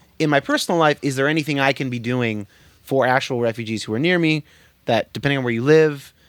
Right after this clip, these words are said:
and what your job is and how many kids you have, that the answer to that might change. But if all I do is retweet all the articles that slam people for bad refugee policy,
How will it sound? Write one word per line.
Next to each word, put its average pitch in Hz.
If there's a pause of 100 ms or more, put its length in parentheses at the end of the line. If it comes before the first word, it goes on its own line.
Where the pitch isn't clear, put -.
(120)
and 98
what 98
your 92
job 123
is 113
and 98
how 92
many 87
kids 143
you 123
have, 110
that - (240)
the 101
answer 101
to 98
that 98
might 92
change. 170 (320)
But 139 (760)
if 147
all 226
I 147
do 95 (460)
is 117 (400)
retweet 147
all 131
the 117
articles 131 (340)
that 127
slam 151 (680)
people 123
for 123
bad 104
refugee 135
policy, 101